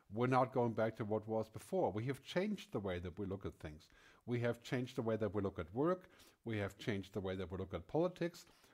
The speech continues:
We have different expectations from companies that we work with and that we work for. We have discovered amazing technologies.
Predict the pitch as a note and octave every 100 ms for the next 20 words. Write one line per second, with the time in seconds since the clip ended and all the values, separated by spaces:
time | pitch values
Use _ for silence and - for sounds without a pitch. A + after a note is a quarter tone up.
0 | _ A#2 G#2+ G#2+ G#2 A2+ G#2+ F#2+ - G2
1 | F2+ G#2 F#2 F#2 - F#2 F2 G2+ F#2+ F#2
2 | F2 F#2 D#2+ E2 G#2 F3 - F3+ F3+ -
3 | - - F#2+ F#2 F2 F2 G2 D#3 - D#3+
4 | D#3 E3+ - - - G2 G#2 - G2+ -
5 | B2 G#2 G2 G2 F#2+ F2+ F2 G2+ F#2+ B2
6 | D3+ D3+ D3+ D#3 D#3